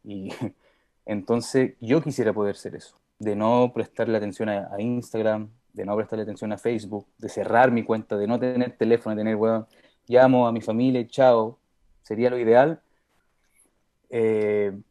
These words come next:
pero como estamos en la era de esto de, de la tecnología y es una herramienta, hay que usarla. Y yo creo que los, los, los famosos, famosos, famosos, tiene gente, toma, tú,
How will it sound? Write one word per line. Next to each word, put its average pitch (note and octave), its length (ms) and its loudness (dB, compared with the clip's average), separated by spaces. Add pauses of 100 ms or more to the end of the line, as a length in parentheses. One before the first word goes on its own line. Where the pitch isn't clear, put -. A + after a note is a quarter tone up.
pero B2 200 0
como C3 160 4
estamos E3 280 2
en E3 60 4
la D#3 120 8
era E3 180 8
de E3+ 60 10
esto D#3+ 320 0
de, D3+ 220 4
de C#3 100 0
la B2+ 120 0
tecnología D#3 840 0
y A#2+ 880 -6 (200)
es A#2 260 -8
una C#3+ 180 -2
herramienta, D#3 800 0 (180)
hay B2 140 -2
que A#2+ 120 -16
usarla. D3 540 0 (920)
Y A2 340 -6
yo A2+ 120 0
creo B2 200 6
que B2+ 100 4
los, A2 220 2
los, G2+ 300 0
los F#2+ 260 -8
famosos, G#2 420 -2
famosos, A2+ 440 -8
famosos, - 640 -6 (200)
tiene D#3 220 -4
gente, C3+ 440 0
toma, A2+ 280 -2
tú, C#3 360 -4